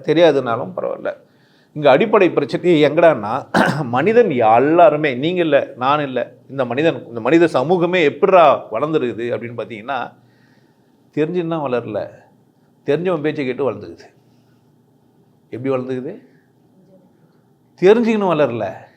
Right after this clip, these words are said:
எவனோ ஒருத்தன் தெரிஞ்சிருப்பான்ல, அவன் பேச்சை கேட்டு வளருது. இந்த, இந்த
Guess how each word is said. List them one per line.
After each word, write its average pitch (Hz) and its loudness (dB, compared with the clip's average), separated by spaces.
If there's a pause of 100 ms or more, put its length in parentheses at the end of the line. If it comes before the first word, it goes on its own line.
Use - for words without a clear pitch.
(720)
எவனோ 214 6
ஒருத்தன் 190 4
தெரிஞ்சிருப்பான்ல, 185 4 (380)
அவன் 175 0
பேச்சை 196 4
கேட்டு 147 0 (120)
வளருது. 120 0 (800)
இந்த, 190 2 (140)
இந்த 202 4